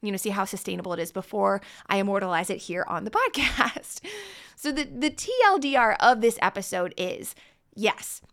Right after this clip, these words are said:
I do think most business owners would benefit from having an email list, if for no other reason than it is real estate owned by you, that it is not reliant on ever-changing algorithms.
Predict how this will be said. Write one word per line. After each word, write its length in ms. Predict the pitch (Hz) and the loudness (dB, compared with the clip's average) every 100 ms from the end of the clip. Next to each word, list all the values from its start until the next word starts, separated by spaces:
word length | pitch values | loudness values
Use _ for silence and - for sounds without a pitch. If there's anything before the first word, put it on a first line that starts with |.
| _ | _
I 120 | 220 240 | 0 0
do 320 | - 277 311 | 0 0 0
think 320 | 320 269 - | -2 -6 -4
most 340 | 202 202 285 | -2 -2 -2
business 340 | - 233 254 254 | -2 0 0 -4
owners 380 | 180 185 196 208 | -4 -4 -4 -4
would 140 | 202 | -4
benefit 400 | 190 180 208 - | -2 -4 -6 -8
from 160 | 262 214 | -6 -4
having 360 | 208 185 190 | -4 -4 -4
an 120 | - | -6
email 280 | 175 190 175 | -6 -4 -4
list, 260 | 165 180 - _ | -4 -6 -10 _
if 160 | 294 | -4
for 240 | 302 294 269 | -2 -2 0
no 440 | 240 247 262 311 | 2 2 2 2
other 280 | - 277 294 | 0 0 -2
reason 440 | 220 208 247 294 247 | -2 -6 -4 -2 -2
than 120 | 233 | -2
it 100 | 240 | -2
is 200 | 240 208 | -2 -4
real 320 | 190 220 269 | -6 -2 -2
estate 420 | 285 - 240 233 - | -2 -2 -2 -4 -2
owned 400 | 214 214 226 220 | -2 0 -2 -4
by 460 | 190 185 180 180 185 | -2 2 4 2 0
you, 500 | - 196 240 165 175 190 - - _ | -8 -4 -2 0 -2 -6 -14 -20 _
that 120 | 208 | 0
it 100 | 214 | 2
is 160 | 214 214 | 0 0
not 300 | 220 214 240 | 4 4 4
reliant 540 | 247 285 311 254 220 | 0 2 0 -2 -2
on 280 | 208 208 196 - | 0 0 -2 -2
ever-changing 600 | 208 233 226 220 214 190 | 2 2 0 -2 -4 -2
algorithms. 800 | - 170 165 139 - - 240 - | 0 0 0 -6 -8 -10 -12 -12